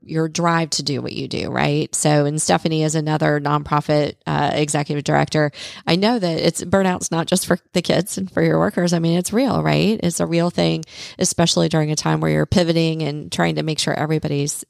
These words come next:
good. Um, sometimes those of us who do work in the sector, um,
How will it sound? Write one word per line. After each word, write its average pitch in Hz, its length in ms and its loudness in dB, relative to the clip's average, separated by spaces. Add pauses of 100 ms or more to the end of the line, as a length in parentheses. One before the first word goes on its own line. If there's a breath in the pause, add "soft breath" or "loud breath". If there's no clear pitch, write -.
(100)
good. 143 360 0 (440 loud breath)
Um, 165 360 4 (100)
sometimes 175 640 0
those 160 260 4
of 151 80 -2
us 156 120 2
who 160 100 0
do 196 200 2
work 156 240 2
in 156 140 -4
the 151 100 -2
sector, 147 680 0
um, 147 520 -2